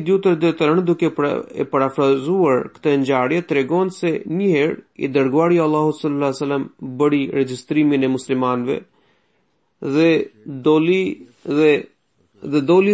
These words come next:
se ata ishin shtatëqind. Pra,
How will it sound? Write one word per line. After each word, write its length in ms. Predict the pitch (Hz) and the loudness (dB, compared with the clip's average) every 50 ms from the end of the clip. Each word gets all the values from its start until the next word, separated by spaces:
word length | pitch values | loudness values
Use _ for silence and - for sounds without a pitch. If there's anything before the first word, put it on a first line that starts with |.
| 185 - | 0 0
se 140 | - 175 165 | -2 -2 -2
ata 220 | 165 - 196 190 180 | -2 0 0 0 0
ishin 380 | 170 - - 185 185 - - - | 0 0 -2 -2 -2 -2 -6 -10
shtatëqind. 680 | - - - 196 185 180 - - 190 185 156 127 113 - _ _ _ _ _ 107 98 - _ - | -12 -8 -4 -4 -4 -4 -4 -2 0 0 0 0 -4 -8 _ _ _ _ _ _ -20 -18 _ -4
Pra, 220 | 151 156 151 | -2 -2 -2